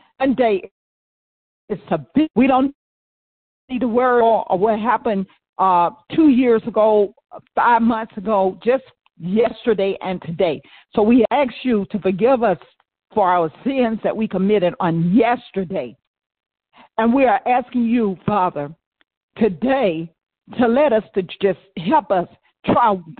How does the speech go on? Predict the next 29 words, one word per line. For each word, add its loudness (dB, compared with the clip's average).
to 0
walk 0
more 0
worthily -2
for 0
you, 4
Father 0
God. -2
Help 0
us 0
to 2
walk, 0
to -4
try -2
to -4
please -2
you 2
on 0
this 0
day, 2
being 0
as -2
much 2
like -2
your 2
son, 0
Jesus, 2
as 0
he 4